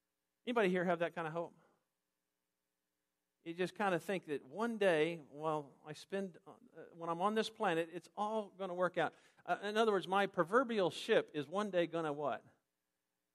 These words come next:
Come in. I'm gonna buy the right lottery ticket. Not that I do that, but, uh, <laughs> yeah. Or I'm going to get a job that I never thought I would ever get. It's gonna pay me more money than I could ever imagine. And, um,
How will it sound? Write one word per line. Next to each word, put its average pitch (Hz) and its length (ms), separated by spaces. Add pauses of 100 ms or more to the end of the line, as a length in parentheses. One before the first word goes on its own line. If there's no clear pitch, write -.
(140)
Come 160 220
in. 131 200 (1600)
I'm 170 80
gonna 185 120
buy 190 220
the 165 100
right 202 320 (240)
lottery 220 460
ticket. 233 380 (680)
Not 165 160
that 156 80
I 139 80
do 135 140
that, 127 180 (100)
but, 156 340
uh, 139 180 (1400)
<laughs> 139 60 (240)
yeah. 113 100 (880)
Or 277 140
I'm 254 120
going 269 300
to 226 260
get 233 220
a 226 40
job 247 480
that 208 120
I 202 80
never 214 180
thought 240 280
I 233 60
would 220 140
ever 220 160
get. 240 260
It's 190 120
gonna 202 120
pay 196 160
me 202 120
more 202 160
money 240 200
than 214 140
I 185 80
could 185 140
ever 202 220
imagine. 247 540
And, 165 220
um, 156 240